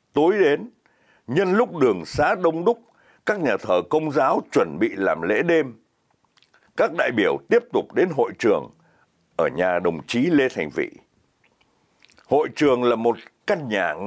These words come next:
ngang ở góc trại, lát gạch, lợp lá, tường xây,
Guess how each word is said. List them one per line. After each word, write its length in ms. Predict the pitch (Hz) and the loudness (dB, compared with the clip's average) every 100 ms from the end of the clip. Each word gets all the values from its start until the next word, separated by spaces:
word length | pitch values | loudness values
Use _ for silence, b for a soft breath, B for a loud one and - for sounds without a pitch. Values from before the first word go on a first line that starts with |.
| 139 | -2
ngang 420 | 196 180 165 139 b b - | 0 -2 -6 -14 b b -6
ở 120 | 135 - | -4 -2
góc 140 | 208 - - | -4 -4 -4
trại, 360 | 135 - - _ _ _ _ _ - | -4 -4 -16 _ _ _ _ _ -2
lát 220 | 104 127 - | 0 0 -2
gạch, 220 | 98 104 - _ _ b b | -4 -6 -6 _ _ b b
lợp 260 | 90 117 - - | 0 0 -2 -2
lá, 440 | 98 135 131 170 - _ _ _ _ _ _ _ _ | 0 2 0 -4 -10 _ _ _ _ _ _ _ _
tường 300 | 143 143 110 | 2 2 0
xây, 440 | 98 - 175 160 | -2 0 2 0